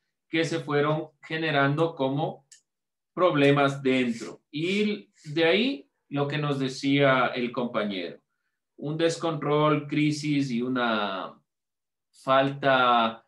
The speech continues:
de unión entre el territorio, que era muy extenso, comenzó a generar estos inconvenientes y mucha población fue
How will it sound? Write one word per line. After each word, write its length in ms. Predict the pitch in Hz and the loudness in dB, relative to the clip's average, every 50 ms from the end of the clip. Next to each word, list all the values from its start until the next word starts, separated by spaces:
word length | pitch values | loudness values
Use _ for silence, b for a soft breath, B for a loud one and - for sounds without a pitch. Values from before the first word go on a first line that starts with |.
| _ _ _ _ _ _ _ _ | _ _ _ _ _ _ _ _
de 960 | - 117 110 120 120 123 131 131 135 131 127 123 117 110 104 101 98 - - _ | -12 -8 -4 0 0 2 2 2 2 2 2 2 0 0 -2 -4 -6 -12 -14 _
unión 680 | - 131 135 139 143 160 185 208 208 185 143 110 - - | -2 0 2 2 2 2 4 4 2 2 0 -2 -8 -8
entre 320 | - 120 117 113 120 120 120 | -6 -4 -4 -4 -4 -4 -4
el 100 | 117 113 | -4 -2
territorio, 720 | 131 127 123 127 123 - - - 170 175 175 180 175 175 | -2 -2 -2 -2 -4 -2 2 2 2 4 4 2 0 0
que 120 | - 139 | -2 -4
era 100 | 127 123 | -2 -2
muy 240 | 123 127 139 143 160 | -2 -2 -2 0 -2
extenso, 720 | 160 160 - - - 185 175 175 170 - - 190 196 196 196 - - | -2 -4 -6 -6 -2 -2 -2 -2 -2 -6 -4 -4 -4 -4 -6 -8 -10
comenzó 520 | 147 143 143 147 143 139 143 143 143 143 143 | -8 -6 -6 -6 -6 -6 -6 -4 -2 -2 -2
a 100 | 143 139 | -2 -2
generar 520 | 143 143 135 123 127 131 139 143 139 B B B B B B B B B _ _ | -2 -2 -2 0 0 0 0 -2 -4 B B B B B B B B B _ _
estos 400 | - 127 127 - - 147 139 135 | -4 -4 -4 -4 -4 -4 -2 -2
inconvenientes 840 | 143 151 147 165 160 160 160 160 156 151 147 151 147 147 156 147 127 | -2 -2 -2 -2 -2 -2 -2 -4 -4 -4 -4 -4 -4 -6 -6 -6 -4
y 60 | 120 | -4
mucha 340 | 117 117 120 117 127 135 135 | -4 -4 -4 -4 -4 -4 -2
población 560 | 135 139 139 139 135 139 - 139 139 143 143 143 - - _ | -2 0 2 2 2 0 0 -2 -2 -2 -2 -4 -8 -14 _
fue 520 | _ - 123 123 127 135 139 143 143 - | _ -6 -2 -2 0 0 -2 -4 -6 -12